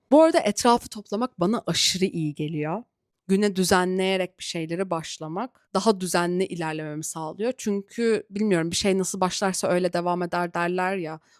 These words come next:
O yatak falan, o oda dağınık kaldığı zaman gerçekten o düzensizlikle o gün <laughs> devam ediyor bence.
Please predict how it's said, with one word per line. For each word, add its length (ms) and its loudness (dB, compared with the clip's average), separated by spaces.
O 100 -2
yatak 360 0
falan, 320 2
o 160 4
oda 300 2
dağınık 360 2
kaldığı 460 2
zaman 320 0
gerçekten 540 -2
o 180 0
düzensizlikle 840 -6
o 200 4
gün 280 0
<laughs> 0 -
devam 400 -4
ediyor 320 -4
bence. 460 0